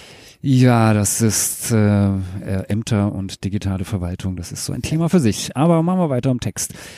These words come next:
„Aufgrund meiner Sehbehinderung bin ich zu hundert Prozent blind und auf einen Taststock angewiesen.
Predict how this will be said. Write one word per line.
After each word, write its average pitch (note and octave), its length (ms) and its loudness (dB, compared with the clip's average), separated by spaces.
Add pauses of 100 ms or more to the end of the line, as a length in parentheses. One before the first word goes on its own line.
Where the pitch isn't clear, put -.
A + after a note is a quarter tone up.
„Aufgrund F#3+ 480 2
meiner D#3 140 6
Sehbehinderung A#2 640 2
bin A2+ 160 0
ich - 180 -6
zu G#2+ 200 0
hundert A#2+ 460 -2
Prozent - 480 -4
blind A2+ 340 -2
und G#2+ 100 -2
auf - 140 -6
einen A2 180 -2
Taststock - 500 -4
angewiesen. G2 580 -2